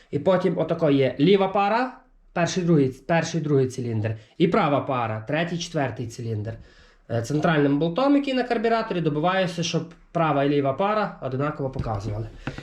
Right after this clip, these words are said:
Бо то мотоцикл газує, ви, може, мене не чуєте. Треба добитися як найкращого результату. Треба добитися май-, найкращого результату, щоб, е, вакуумметр, стрілочки показували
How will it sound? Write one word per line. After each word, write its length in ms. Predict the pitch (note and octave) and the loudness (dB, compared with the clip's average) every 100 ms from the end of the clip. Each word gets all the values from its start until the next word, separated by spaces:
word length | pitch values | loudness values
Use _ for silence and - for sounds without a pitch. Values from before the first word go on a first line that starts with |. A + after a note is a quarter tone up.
| - | -4
Бо 80 | C#3 | 2
то 120 | G#3+ | 6
мотоцикл 480 | F#3 - F3+ F#3 E3+ | 6 4 2 2 2
газує, 640 | D3+ A3 A3+ C4 B3 A#3 D#3 | 4 4 4 4 4 2 2
ви, 160 | E3 | 2
може, 220 | F#3+ F3 F3+ | 4 4 4
мене 200 | F3 F3 | 6 6
не 120 | F#3 | 4
чуєте. 640 | B3+ B3 A3+ A3 G#3 G#3 - - | 4 6 6 4 0 -2 -14 -6
Треба 240 | - B3 G#3+ | 0 2 2
добитися 400 | G3 A3 A3 G3+ | 4 2 2 2
як 180 | G3 G3+ | 2 2
найкращого 640 | F#3+ G3 G3 - F3 F3 | 2 2 0 2 2 4
результату. 600 | E3+ F3 F3 F3 B2 A#2 | 2 2 2 2 2 -2
Треба 240 | - E3 D#3+ | -2 0 2
добитися 460 | E3 E3 D#3+ D#3+ | 4 2 2 2
май-, 200 | D3+ D#3 | 2 2
найкращого 580 | D3 D#3+ F3 D#3 - D3+ | 2 0 0 -2 0 -2
результату, 540 | D3 D#3+ F#3+ B3 B3+ A#3 | 0 -2 -2 0 0 -2
щоб, 360 | - F#3+ - | -2 -2 0
е, 260 | D#3+ D3 D3 | 0 0 0
вакуумметр, 600 | D#3 D#3+ G#3 G#3+ G#3+ E3+ | -2 -2 0 0 -2 -4
стрілочки 600 | - G3 F3+ E3+ - E3+ - - - | -4 -2 0 0 0 -2 -2 -14 -12
показували 720 | - D#3 F#3+ F3 F3 E3+ E3 | -6 0 2 4 4 4 4